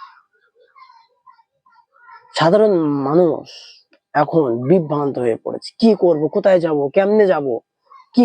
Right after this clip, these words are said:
করা উচিত, কিছুই খুঁজে পাচ্ছেন না। হ্যাঁ, তাই সাধারণ মানুষকে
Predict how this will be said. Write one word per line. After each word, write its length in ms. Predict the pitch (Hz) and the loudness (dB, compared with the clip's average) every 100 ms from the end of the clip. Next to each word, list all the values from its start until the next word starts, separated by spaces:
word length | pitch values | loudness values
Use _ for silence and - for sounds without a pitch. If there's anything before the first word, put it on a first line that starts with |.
| 220 | 4
করা 180 | 202 175 165 | 2 0 -4
উচিত, 280 | - - - _ _ _ _ _ _ _ _ _ | -6 -12 -14 _ _ _ _ _ _ _ _ _
কিছুই 260 | 175 - 180 | -4 0 0
খুঁজে 220 | - 139 127 | 0 -6 -4
পাচ্ছেন 300 | - - 127 - | -6 -6 -8 -6
না। 80 | - _ _ _ _ _ _ _ _ _ _ _ _ _ _ _ _ - | -8 _ _ _ _ _ _ _ _ _ _ _ _ _ _ _ _ -2
হ্যাঁ, 240 | 143 127 123 _ _ _ _ _ _ _ _ _ | 0 0 -6 _ _ _ _ _ _ _ _ _
তাই 200 | - 151 123 123 _ _ _ _ _ _ _ _ _ - | 0 2 0 -6 _ _ _ _ _ _ _ _ _ -14
সাধারণ 400 | - 156 170 160 135 | -6 -2 0 0 0
মানুষকে 480 | 131 160 - - | -2 -2 -4 -6